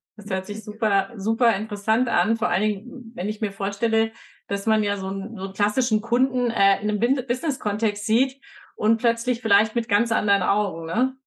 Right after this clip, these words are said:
Speaker 2: Auf jeden Fall.
Speaker 1: Ja, jetzt bist du, bist du also gesettelt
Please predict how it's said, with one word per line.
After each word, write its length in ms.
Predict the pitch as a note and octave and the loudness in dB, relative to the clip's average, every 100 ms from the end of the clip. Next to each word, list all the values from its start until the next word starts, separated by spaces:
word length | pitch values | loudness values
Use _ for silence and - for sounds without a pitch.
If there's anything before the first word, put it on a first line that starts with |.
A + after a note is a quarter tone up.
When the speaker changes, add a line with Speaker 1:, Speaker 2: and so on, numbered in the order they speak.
| _ - | _ 2
Speaker 2:
Auf 160 | A3+ - | 2 4
jeden 220 | A3 G#3+ | 0 4
Fall. 280 | F3 D3 - _ _ _ _ _ - | 2 2 -2 _ _ _ _ _ 0
Speaker 1:
Ja, 260 | A#3+ C4 G#3+ | 2 4 4
jetzt 200 | A3 - | 2 0
bist 180 | C4+ - | -2 2
du, 480 | C4+ C4+ C4 - - _ _ - | 4 6 4 -2 -18 _ _ -4
bist 200 | C4 C4 | -2 0
du 80 | A3 | 0
also 500 | G#3 A#3+ A3+ A3 G#3+ | 2 4 4 2 0
gesettelt 920 | A#3 A3+ A#3+ B3+ E4+ E4+ F4 - - | -2 2 0 2 2 2 0 -6 -10